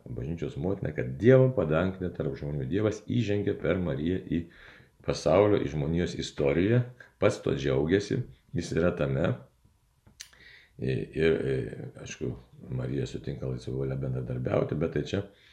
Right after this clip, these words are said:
čia jau irgi tas sutikimas bendradarbiauti, tai yra žmogaus ir Dievo malonės, e, veikimo tokia sąsaja, santykis. Gerai. Taigi, būdama malonės pilnoji, ji vis-,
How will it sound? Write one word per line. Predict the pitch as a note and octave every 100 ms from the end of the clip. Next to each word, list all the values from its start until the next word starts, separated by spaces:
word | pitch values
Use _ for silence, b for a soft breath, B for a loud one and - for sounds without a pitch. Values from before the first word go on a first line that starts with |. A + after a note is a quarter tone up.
| b b b b _ - F2 -
čia | F#2+ G#2
jau | G2+ G2 -
irgi | G2+ F#2+ D#2+
tas | D2 C#2+
sutikimas | - E2+ A2+ G#2
bendradarbiauti, | E2 E2 E2 D#2 D#2 E2+ A2 G#2 -
tai | F#2+
yra | F#2 D#2
žmogaus | D#2+ E2 A#2 A#2+ F2
ir | D#2+
Dievo | F2 G2+
malonės, | E2+ D#2 F2+ F2+ D#2 - B B B B
e, | - D2 C#2+ C#2
veikimo | C#2+ D#2 D2+ G2+ F#2 D#2+ D2+ C#2
tokia | E2 D#2+ C#2+
sąsaja, | - F2+ G#2 - D#2 C2
santykis. | F2 F#2+ F#2+ A#1+ - - - _
Gerai. | - D2+ - - _ _ _ B B B B B B B _ -
Taigi, | B2+ C2+
būdama | F#2 D3+ B2 G#2 F#2
malonės | F2+ G2 F2+ D#2+ -
pilnoji, | - E2 F#2+ A#2 D3 C3 - -
ji | A#2+ D#2+ - - _ - B1 B1 -
vis-, | C#2 C2+ F2 F2